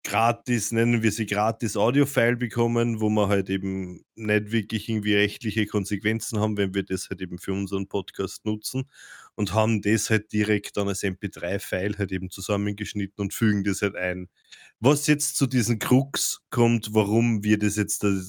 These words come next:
der dritte Anlauf ist, diese Episode zum Aufnehmen, ist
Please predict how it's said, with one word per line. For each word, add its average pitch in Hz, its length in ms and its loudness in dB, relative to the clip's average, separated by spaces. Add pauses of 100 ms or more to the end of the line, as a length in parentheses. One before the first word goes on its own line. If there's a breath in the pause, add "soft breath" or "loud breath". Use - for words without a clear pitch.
der 98 80 0
dritte 107 400 2
Anlauf 104 340 0
ist, 107 220 -2
diese 95 460 0
Episode 101 440 -4
zum 101 200 -2
Aufnehmen, 107 580 0 (400 loud breath)
ist - 340 -4